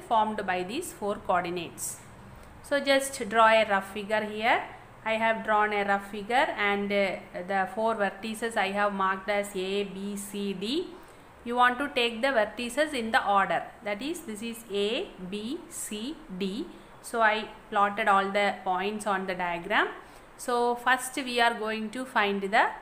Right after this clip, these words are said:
first side A B. For that, length of A B, A is one five and B is minus one two. So, this A B is our x, A is our x one, y one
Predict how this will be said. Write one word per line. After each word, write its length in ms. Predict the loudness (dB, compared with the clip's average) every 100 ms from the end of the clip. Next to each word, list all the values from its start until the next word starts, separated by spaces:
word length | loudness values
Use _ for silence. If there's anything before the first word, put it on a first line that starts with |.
| -4
first 420 | -2 -2 -4 -10 -6
side 420 | -2 -2 -2 -6 -4
A 180 | -4
B. 300 | -2 -4 -8 -10 -18 -20 -20
For 260 | 4 4 4 2
that, 280 | 0 0 -12 -12
length 380 | -6 -4 -4 2
of 320 | 2 2 -6 -8
A 200 | -6 -6
B, 400 | -6 -4 -2 -4 -8 -20 -20 -6
A 400 | -2 0 0 -2
is 220 | -4 -8 -2
one 260 | 0 0
five 440 | -4 -2 0 -2 -6
and 320 | -6 -4 -4 -6
B 320 | -6 -6 -8
is 180 | -10 -6
minus 480 | -4 -2 -4 -6
one 300 | -6 -4 -4 -8
two. 240 | -6 -4 -6 -12 -20 -16
So, 240 | -4 -4
this 460 | -2 0 -2 -2 -12 -18 -10
A 220 | -6 -4
B 300 | -4 -6 -6 -8
is 280 | -12 -4
our 280 | -2 0 -2 -4
x, 380 | -10 -10 -12 -12 -6
A 320 | -2 -2 -4
is 120 | -4
our 140 | -2 0
x 280 | -2 -8 -6
one, 220 | -4 -2
y 180 | -2 2
one 240 | 2 0